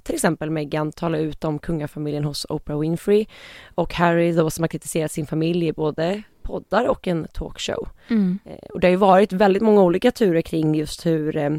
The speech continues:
Speaker 1: Sussexarna har hanterat hela det här, eh, valet att kliva tillbaka från det kungliga ljuset, och där är det ju många som kritiserar just deras P R-team för att inte ha varit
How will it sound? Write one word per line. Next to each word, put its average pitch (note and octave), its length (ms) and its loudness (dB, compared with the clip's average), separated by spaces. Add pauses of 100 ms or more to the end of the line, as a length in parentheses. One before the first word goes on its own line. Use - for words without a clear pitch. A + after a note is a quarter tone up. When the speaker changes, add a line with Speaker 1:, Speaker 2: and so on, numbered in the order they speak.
(420)
Speaker 1:
Sussexarna - 640 -2
har D#3+ 220 4
hanterat G3 600 2
hela D#3 280 0
det D#3 60 0
här, D3+ 300 0 (440)
eh, - 340 -8
valet E3+ 380 2
att E3 100 -8
kliva E3 240 -8
tillbaka E3+ 460 -2
från D3 280 -6
det D#3 80 -6
kungliga D#3 400 -4
ljuset, G3 400 0
och D#3+ 60 -4
där E3+ 180 0
är E3+ 80 -2
det F#3 60 -2
ju F#3 80 2
många D#3+ 260 -2
som D#3 140 -6
kritiserar F#3 540 -4
just D#3+ 420 -4 (280)
deras D#3+ 260 -8
P E3+ 200 -4
R-team D#3 380 -2
för - 120 -6
att D3+ 120 -6
inte D#3+ 200 -4
ha D3 60 -4
varit D3 400 -4